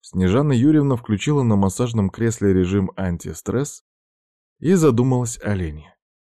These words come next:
И что делать с этой актрисой? Да и где она провела ночь? Не хочется думать, что вместе с ним.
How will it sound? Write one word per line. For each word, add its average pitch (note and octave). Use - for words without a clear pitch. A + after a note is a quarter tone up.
И -
что -
делать A2
с -
этой A2
актрисой? -
Да G#2+
и G2
где G#2+
она D#3+
провела B2+
ночь? -
Не F3+
хочется G#2+
думать, F2+
что -
вместе F2
с -
ним. -